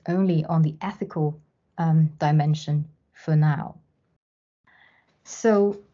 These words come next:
um, what does it mean then, in this sense, transgression? It means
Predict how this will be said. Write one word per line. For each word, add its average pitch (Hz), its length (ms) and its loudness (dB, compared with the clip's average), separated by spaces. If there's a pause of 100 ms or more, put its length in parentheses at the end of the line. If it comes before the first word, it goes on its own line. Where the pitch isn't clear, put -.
um, 202 480 2 (1120)
what 269 160 0
does 226 140 -2
it 160 80 -4
mean 208 480 2
then, 156 380 0 (180)
in 160 160 -2
this 165 180 -2
sense, 165 400 -2 (220)
transgression? 165 880 -6 (2500)
It 240 160 0
means 226 500 2